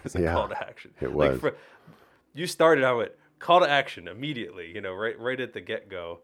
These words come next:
Speaker 1: which I really appreciated, 'cause I think, um, I feel that in myself, you know, in, in my life, where I feel,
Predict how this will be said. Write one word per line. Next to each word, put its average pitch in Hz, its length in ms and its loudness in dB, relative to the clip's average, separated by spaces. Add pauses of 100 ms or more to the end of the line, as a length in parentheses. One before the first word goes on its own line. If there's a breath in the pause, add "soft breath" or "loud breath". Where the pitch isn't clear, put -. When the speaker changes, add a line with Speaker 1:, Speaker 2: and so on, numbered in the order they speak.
(300 soft breath)
Speaker 1:
which 113 160 -12
I 120 60 0
really 107 300 -6
appreciated, 90 600 -12
'cause 95 160 -14
I 101 80 -8
think, 98 320 -14 (440)
um, 101 280 -14
I 147 120 2
feel 160 260 -2
that 123 180 0
in 104 80 -12
myself, - 600 -12 (160)
you 101 100 -14
know, 95 80 -12
in, 95 260 -16
in 98 100 -18
my 87 200 -10
life, - 300 -18
where - 100 -10
I - 40 -10
feel, 95 480 -10